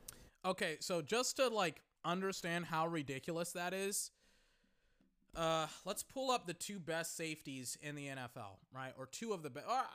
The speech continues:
actually, you know what? Let's go with, like, three of the best safeties in the N F L. Let's go with,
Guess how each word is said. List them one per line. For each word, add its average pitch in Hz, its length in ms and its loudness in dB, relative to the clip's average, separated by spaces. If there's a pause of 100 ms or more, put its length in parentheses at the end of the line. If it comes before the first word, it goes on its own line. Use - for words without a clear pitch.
actually, 311 300 -2
you 262 80 -6
know 285 120 2
what? 277 100 2 (1300)
Let's 196 140 -4
go 247 120 2
with, 240 140 2
like, 208 200 0 (220)
three 165 220 -2
of 143 100 -2
the 113 80 -12
best 101 280 -10
safeties 113 400 -12
in 107 80 -16
the 98 60 -18
N 67 140 -20
F - 140 -20
L. - 160 -16
Let's 226 320 0
go 190 240 4
with, 135 440 0